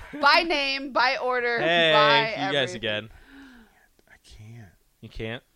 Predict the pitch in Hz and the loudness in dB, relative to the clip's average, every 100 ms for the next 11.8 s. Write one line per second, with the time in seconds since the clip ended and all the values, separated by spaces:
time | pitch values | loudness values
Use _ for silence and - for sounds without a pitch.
0 | _ _ _ _ - 95 - 78 _ 214 | _ _ _ _ -20 -20 -20 -20 _ -10
1 | 196 - - - 226 285 _ _ _ - | -10 -10 -14 -14 -14 -16 _ _ _ -18
2 | 117 87 - 185 175 - 233 247 190 196 | -18 -18 -8 -6 -6 -10 -8 -6 -4 -6
3 | 214 214 - 262 233 190 147 160 175 170 | -4 -8 -8 -14 -14 -16 -14 -12 -12 -14
4 | _ _ _ _ _ _ 220 247 262 240 | _ _ _ _ _ _ -12 -10 -8 -10
5 | 240 226 220 247 190 180 180 175 - _ | -14 -10 -8 -6 -8 -6 -6 -6 -12 _
6 | _ _ _ _ _ 190 226 - 185 160 | _ _ _ _ _ -8 -8 -10 -10 -10
7 | 170 175 202 185 175 156 175 220 _ _ | -12 -12 -14 -16 -12 -12 -12 -18 _ _
8 | _ _ _ _ _ 175 175 190 175 190 | _ _ _ _ _ -14 -10 -12 -12 -14
9 | 180 - 208 - - 180 170 180 - _ | -14 -14 -18 -16 -12 -10 -8 -10 -16 _
10 | _ 214 262 233 254 - - 196 180 202 | _ -10 -8 -6 -8 -8 -10 -10 -10 -16
11 | 175 175 190 190 131 156 165 - | -16 -14 -14 -14 -16 -18 -14 -16